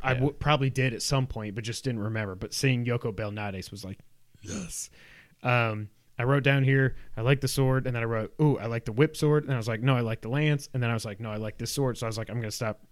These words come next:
Speaker 2: making notes about <laughs> the weapons." Um, but like I was telling you, there was only, like, one breakable wall, I think, that I found in the entire game. Maybe two or three at the most.
Speaker 1: Yeah.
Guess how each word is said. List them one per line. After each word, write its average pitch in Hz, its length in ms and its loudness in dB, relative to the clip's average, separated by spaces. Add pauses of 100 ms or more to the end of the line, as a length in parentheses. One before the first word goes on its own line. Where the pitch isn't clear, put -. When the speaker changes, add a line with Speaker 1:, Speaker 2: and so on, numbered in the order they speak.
Speaker 2:
making 104 300 -4
notes 101 260 -2
about 95 260 -8
<laughs> - 40 -4
the 151 340 4
weapons." 113 420 2 (720)
Um, 110 400 -2 (680)
but 160 80 10
like 175 100 12
I 185 40 10
was 180 100 6
telling 196 220 6
you, 185 120 4
there 156 160 8
was 175 140 4
only, 190 280 6
like, 151 360 4
one 139 400 6
breakable 127 460 6
wall, 101 420 0
I 117 80 -2
think, 107 360 -4
that 113 120 -2
I 107 60 -4
found 104 360 -4
in 113 120 -8
the 107 100 -4
entire 98 300 -6
game. 78 260 -10 (880)
Maybe 151 300 8
two - 320 0
or 117 100 0
three 98 540 -8
at 110 100 -6
the 113 80 -2
most. 104 800 -8 (240)
Speaker 1:
Yeah. 95 240 -8